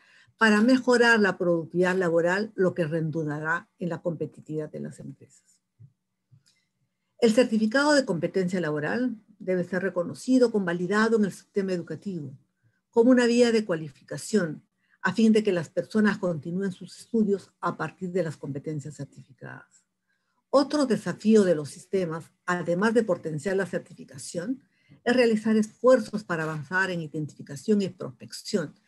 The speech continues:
de cuáles son las competencias laborales que demandarán los empleos del futuro, a fin de orientar los esfuerzos de certificación y aquellos sectores económicos y segmentos de la población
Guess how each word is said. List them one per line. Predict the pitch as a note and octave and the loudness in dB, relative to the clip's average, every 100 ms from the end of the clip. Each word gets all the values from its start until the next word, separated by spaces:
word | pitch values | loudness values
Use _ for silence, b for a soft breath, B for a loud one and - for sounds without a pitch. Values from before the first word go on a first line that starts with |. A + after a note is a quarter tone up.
| _ - | _ -10
de | D#3 | -8
cuáles | - G3+ A3+ A3 - - - _ | -2 2 4 2 -2 -16 -20 _
son | - - A3 | -10 0 0
las | F3+ | 0
competencias | - C#3+ D3+ F#3+ F3+ F#3 | -4 -10 -8 -6 -6 -4
laborales | D#3 D3+ D3+ F3 F#3+ - | -6 -6 -6 -6 -6 -8
que | F#3+ | -4
demandarán | F3 E3+ D#3+ D#3 E3+ G#3 | -2 -2 -4 -4 -2 -2
los | F3+ | -4
empleos | D#3+ D3 E3+ E3+ | -8 -12 -12 -12
del | D#3+ | -12
futuro, | - G#3 C4 A#3 D#3+ - b b b b | -12 -2 0 0 -2 -12 b b b b
a | G#3+ | 0
fin | C4 C4 | 6 6
de | B3+ | 6
orientar | F#3+ F#3 F3+ A#3 | 4 0 0 2
los | A#3 G#3+ - | 4 2 -4
esfuerzos | F3 - G#3 G#3 F3+ | -12 -4 -4 -4 -14
de | |
certificación | D#3 C#3+ - - - D3+ - F#3+ F#3+ | -12 -16 -18 -18 -12 -10 -6 -4 -4
y | E3+ | -6
aquellos | C#3+ F3 F3+ F3 | -6 -6 -6 -8
sectores | - E3+ E3 D#3+ | -10 -10 -10 -12
económicos | D#3+ D#3+ E3 E3 E3 D#3+ _ | -14 -12 -12 -12 -14 -18 _
y | - | -12
segmentos | F#3 E3+ F#3+ F#3 | -8 -6 -6 -8
de | F3 | -10
la | D#3+ | -10
población | D#3 D3+ D3+ - E3+ D#3+ | -10 -10 -10 -10 -8 -8